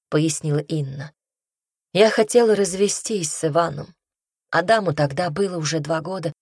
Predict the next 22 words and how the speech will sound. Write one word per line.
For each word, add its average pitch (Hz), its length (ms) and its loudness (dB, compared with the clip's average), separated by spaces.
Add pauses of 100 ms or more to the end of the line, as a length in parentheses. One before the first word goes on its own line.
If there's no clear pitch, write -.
(580)
Иван 226 320 6
не 165 100 4
отдал 175 400 2
мне 160 280 0
сына 156 520 -10 (120)
и - 100 -10
сделал 214 480 -4
так, - 260 -6
что - 220 -8
меня 165 240 -8
лишили - 440 -6
родительских 156 680 -8
прав, - 380 -12
будто - 280 -6
я 147 220 -10 (100)
пью, 226 340 -6 (440)
веду 156 420 2
антиобщественный 147 960 -4
образ 156 380 -4
жизни, 202 480 -8
плохая 143 560 -8
мать. 180 340 -12